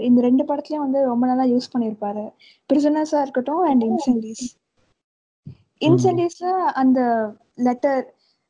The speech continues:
Speaker 1: லெட்டரால தான் அந்த ஹோ-, ஸ்டோரியே ஸ்டார்ட் ஆகும். But towards the end அந்த லெட்டருக்கான எந்த சிக்னிஃபிகன்ஸும் இருக்காது. லைக் அந்த, that, அந்த மதர் கேரக்டர் வந்து லெட்டரால சொல்லணும்னு அவசியம் இல்ல. அவனை உ-,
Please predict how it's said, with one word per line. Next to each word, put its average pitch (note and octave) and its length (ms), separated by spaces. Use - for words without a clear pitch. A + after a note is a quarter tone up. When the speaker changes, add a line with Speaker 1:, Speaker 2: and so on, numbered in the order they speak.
Speaker 1:
லெட்டரால D#4 440
தான் F4+ 180
அந்த D4+ 140
ஹோ-, - 280
ஸ்டோரியே D4+ 580
ஸ்டார்ட் C#4 460
ஆகும். C#4+ 320
But F4 120
towards F#4+ 380
the F#4 80
end G#4 180
அந்த D#4 120
லெட்டருக்கான E4 600
எந்த C#4+ 140
சிக்னிஃபிகன்ஸும் D4+ 600
இருக்காது. A3+ 360
லைக் D#4+ 200
அந்த, C4 320
that, B3+ 240
அந்த B3+ 200
மதர் C4 360
கேரக்டர் E4+ 320
வந்து D4+ 280
லெட்டரால B3+ 600
சொல்லணும்னு D4+ 440
அவசியம் C4 380
இல்ல. A3 140
அவனை A3+ 340
உ-, A#3+ 300